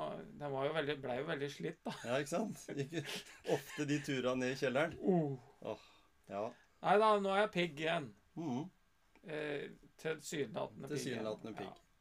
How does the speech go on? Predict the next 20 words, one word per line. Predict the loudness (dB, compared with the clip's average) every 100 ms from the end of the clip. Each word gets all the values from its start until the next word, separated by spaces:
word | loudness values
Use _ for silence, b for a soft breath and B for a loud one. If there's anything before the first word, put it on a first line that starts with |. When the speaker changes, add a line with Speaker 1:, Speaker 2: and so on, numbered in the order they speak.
| -18
Speaker 1:
Ja, | -16
ja. | -16 -18 -16
Speaker 2:
Vi, | -8 -4 2 4
eh, | 6 6 4 2 -6 -20 _ -20 -20 _ _ _ _ _ -8
er | -4
jo | -2
litt | -2 -4
opptatt | -6 -8 -4 2
av, | 2 2 0
og |
vi | 0
har | 0
sikkert | 0 -6 -6 -8 -8 -20 b b b b _
masa | -2 0 -2 -4 -2 0 2 0 -2
om | -2 -2
dette | -4 -4
her | -4 -2 -4
og | -6
snakket | -6 -8 -6 -8
mye | -6 -6 -6